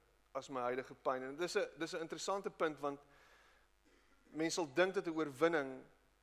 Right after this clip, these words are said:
uiteindelik in elk geval beteken dat jy's eerste en nie meer tweede nie. So, die pyn is dan oorwin, maar wat hy, wat hy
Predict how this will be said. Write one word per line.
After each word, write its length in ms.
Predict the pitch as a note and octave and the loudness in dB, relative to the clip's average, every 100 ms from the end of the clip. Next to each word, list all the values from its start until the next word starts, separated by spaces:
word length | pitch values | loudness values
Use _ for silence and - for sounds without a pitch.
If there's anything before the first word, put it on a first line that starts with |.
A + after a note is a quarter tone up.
| _ - - - _ - | _ -20 -20 -20 _ 0
uiteindelik 560 | D#3 D#3 F3 F#3 F3 E3+ | 0 4 4 4 4 0
in 100 | D3+ | 4
elk 180 | E3+ | 4
geval 240 | F3 E3 D3 | 4 0 0
beteken 600 | C#3+ - G3 F3+ E3 C#3 | -2 -4 2 4 2 0
dat 180 | C3 B2+ - - - _ _ - _ _ _ _ _ _ _ _ _ _ _ | 0 0 -6 -20 -20 _ _ -20 _ _ _ _ _ _ _ _ _ _ _
jy's 300 | - C#3 - | -6 -4 -4
eerste 480 | F#3+ F3 D#3+ - A2 - - - _ _ - - | 6 6 6 0 -6 -8 -16 -20 _ _ -20 -16
en 120 | - C#3 | -8 -4
nie 80 | |
meer 200 | D#3+ D#3+ | -2 -2
tweede 280 | - D3 C#3 | -2 0 0
nie. 120 | B2 A2+ | 0 -8
So, 360 | - D#3+ D3 D3 - - - _ _ _ _ _ _ - _ | 0 4 4 2 -16 -20 -20 _ _ _ _ _ _ -20 _
die 100 | D#3 | -10
pyn 400 | - G3+ F#3+ F#3+ | 4 10 10 10
is 200 | F#3 - | 4 4
dan 200 | E3+ D#3 | 4 4
oorwin, 600 | C#3+ B2+ A#2 A#2 A2+ - - - _ _ _ _ - - | 2 0 -2 -4 -6 -16 -20 -20 _ _ _ _ -20 -4
maar 120 | E3 | 4
wat 180 | D#3 G3 | 6 6
hy, 60 | G3 - D3+ | 6 2 0
wat 160 | |
hy 40 | F3+ | 2